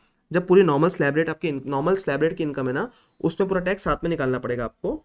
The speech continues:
कहाँ गया? हम्म, पूरा टैक्स साथ में निकालना पड़ेगा आपको, और फिर टैक्स को in the ratio of income bifurcate करना पड़ेगा।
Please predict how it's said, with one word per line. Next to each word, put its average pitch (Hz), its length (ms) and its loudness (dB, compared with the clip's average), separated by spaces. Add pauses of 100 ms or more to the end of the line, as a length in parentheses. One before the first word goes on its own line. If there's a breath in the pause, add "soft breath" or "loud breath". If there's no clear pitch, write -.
(1500)
कहाँ 139 180 -16
गया? 156 100 -8 (420)
हम्म, - 100 -12 (540 soft breath)
पूरा 165 120 6
टैक्स 185 220 0
साथ 156 200 0
में 170 60 2
निकालना 135 280 0
पड़ेगा 127 240 -2
आपको, - 340 -2 (260 soft breath)
और 160 80 2
फिर 165 160 2
टैक्स 151 280 0
को 214 160 4 (1400)
in 214 180 4
the 226 100 6
ratio 170 300 4
of 185 180 0
income 165 380 0 (340 soft breath)
bifurcate 139 720 0
करना 123 360 -4
पड़ेगा। 127 400 -4